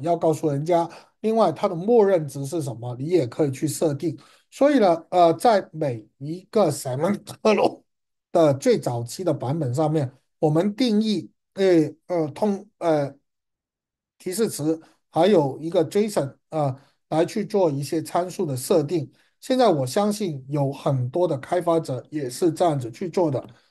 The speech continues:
但是随着提示词工程的一个发展，我们又有了很大的一个变化。举个例子来说，我们可能会去看到有一个新的一个格式叫做 handle bar 啊。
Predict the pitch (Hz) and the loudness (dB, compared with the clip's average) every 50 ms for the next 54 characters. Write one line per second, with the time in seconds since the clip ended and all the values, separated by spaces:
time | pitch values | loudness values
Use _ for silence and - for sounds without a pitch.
0 | _ _ _ - 285 285 277 302 285 240 - 214 202 233 208 226 190 135 - - | _ _ _ 2 2 4 4 2 2 2 4 4 4 4 4 2 2 2 0 -6
1 | 190 196 - 240 220 - - - - 147 160 180 - - 196 208 226 214 208 147 | -10 -8 -6 -6 -6 -6 -8 -8 -6 -4 -4 -4 0 2 2 2 2 0 -2 -2
2 | 139 156 170 156 143 147 147 180 156 - - 185 175 175 165 - 143 131 127 - | -2 0 0 0 -2 -2 -2 -2 -2 0 2 2 2 2 2 0 -2 -4 -6 -12
3 | _ _ _ _ _ _ - 170 165 170 190 233 254 233 185 175 214 214 185 156 | _ _ _ _ _ _ 0 2 2 4 2 2 4 4 4 4 2 0 0 0
4 | 123 120 131 - - - - - 131 120 127 190 190 156 139 123 120 131 151 143 | 0 -2 -2 -4 -6 -6 -6 -8 -6 -4 -2 -2 -2 -2 -2 -4 -4 -6 -6 -2
5 | - 185 165 143 131 - - 185 160 - - - _ _ _ _ _ _ - 170 | 0 0 0 0 0 0 0 0 0 0 -4 -18 _ _ _ _ _ _ -2 0
6 | 170 170 247 247 262 240 185 - 170 147 139 147 160 160 - 196 185 180 175 175 | 4 4 4 4 4 2 0 0 0 0 0 0 0 0 2 4 4 4 4 2
7 | - 165 151 143 151 165 196 226 220 - - 156 135 143 175 - 214 202 185 - | -2 -4 -2 -2 -2 -2 -2 -4 -4 -6 -6 -4 -4 -6 -4 -2 -2 -2 -2 -4
8 | - 185 - - 220 196 180 165 180 165 147 139 131 120 117 127 156 - 170 151 | -8 -10 -4 -2 -2 -2 0 2 2 2 2 0 -2 -4 -6 -6 -6 -4 -4 -4
9 | - - - 185 190 190 175 151 135 127 139 156 156 135 - 165 170 147 - 165 | -6 -8 -10 -10 -6 -2 -2 -2 -2 -2 -2 -2 -4 -4 -4 -6 -6 -6 -4 -6
10 | 156 139 - 151 143 139 135 123 - 160 156 156 147 156 147 147 151 165 139 - | -4 -2 -2 -2 -2 -4 -6 -6 -6 -6 -4 -2 -2 -2 0 0 0 0 0 -2
11 | - - - 139 131 - - | -6 -10 -8 -8 -8 -8 -10